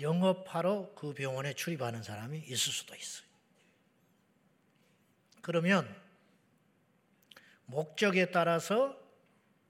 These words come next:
그 병원에 가서 말하는 것이나 행동하는 것이나 자세가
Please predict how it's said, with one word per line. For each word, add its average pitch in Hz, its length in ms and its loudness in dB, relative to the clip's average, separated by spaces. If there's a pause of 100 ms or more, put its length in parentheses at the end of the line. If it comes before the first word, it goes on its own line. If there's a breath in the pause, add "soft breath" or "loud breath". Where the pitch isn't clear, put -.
(280)
그 156 160 -6
병원에 160 480 4
가서 160 380 2
말하는 160 480 2
것이나 160 420 0
행동하는 160 680 0
것이나 170 560 -4 (1300)
자세가 139 680 -6